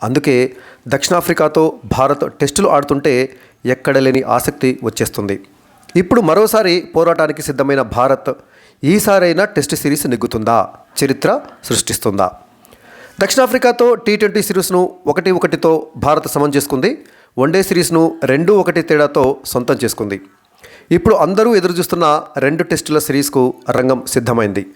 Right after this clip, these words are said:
మంగళవారం తొలి టెస్టు ఆరంభం కానుంది. సుదీర్ఘ నిరీక్షణకు ముగింపు పలికేలా, సరికొత్త చరిత్ర సృష్టించేలా సఫారీ గడ్డపై మొట్టమొదటి టెస్ట్ సిరీస్ విజయం సాధించాలనే పట్టుదలతో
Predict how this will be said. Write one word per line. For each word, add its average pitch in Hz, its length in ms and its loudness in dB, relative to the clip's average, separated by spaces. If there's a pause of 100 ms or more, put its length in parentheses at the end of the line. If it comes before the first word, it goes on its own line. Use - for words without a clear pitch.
(460)
మంగళవారం 147 640 2 (140)
తొలి 147 120 0
టెస్టు 151 380 -4
ఆరంభం 127 340 0
కానుంది. 110 420 -2 (560)
సుదీర్ఘ 233 400 2
నిరీక్షణకు 196 760 0
ముగింపు 156 340 -2
పలికేలా, 147 600 0
సరికొత్త 160 520 -2 (240)
చరిత్ర 165 260 0
సృష్టించేలా 143 760 0 (380)
సఫారీ 185 500 0
గడ్డపై 156 420 0 (100)
మొట్టమొదటి 165 680 0
టెస్ట్ 151 300 -2
సిరీస్ 156 300 -2
విజయం 143 260 2
సాధించాలనే 131 680 0
పట్టుదలతో 143 760 2